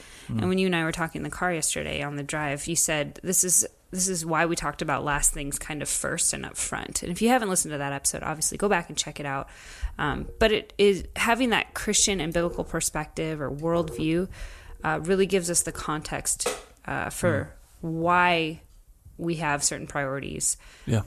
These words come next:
Speaker 2: and why they're important to fight for and why they're important to, like, let some of our own selfish desires die to them, right?
Speaker 1: Yeah.
Speaker 2: Do you wanna expand on that a little bit?
Speaker 1: Yeah, I mean, we talked through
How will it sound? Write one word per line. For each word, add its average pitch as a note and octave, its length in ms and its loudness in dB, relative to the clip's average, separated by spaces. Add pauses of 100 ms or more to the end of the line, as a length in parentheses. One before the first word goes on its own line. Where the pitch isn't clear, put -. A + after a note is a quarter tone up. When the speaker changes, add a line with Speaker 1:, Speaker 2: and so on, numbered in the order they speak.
Speaker 2:
and D#3 300 -4
why D#3 320 2
they're D#3 160 0
important D#3 380 -4
to - 40 -10
fight F3 280 2
for G3+ 320 2
and D#3+ 240 -4
why D#3 320 2
they're D3 240 -2
important D3+ 520 -4
to, D3 360 -4 (480)
like, D#3+ 180 -6
let E3 240 0
some E3+ 140 0
of D#3 100 -4
our D3+ 120 2
own D#3 200 0
selfish D#3 380 -2
desires D3 460 -2
die D3+ 400 -2
to G3 220 -2
them, F3 200 -4 (200)
right? D#3+ 280 -2 (140)
Speaker 1:
Yeah. A#2 200 6 (680)
Speaker 2:
Do - 60 -10
you G3 60 0
wanna E3+ 140 0
expand E3 280 -2
on E3 100 -2
that E3 100 0
a - 20 -2
little F3 140 0
bit? F3+ 220 4
Speaker 1:
Yeah, F3 220 10
I D3 100 6
mean, C#3 200 6
we D#3 80 8
talked E3 300 6
through D3 320 6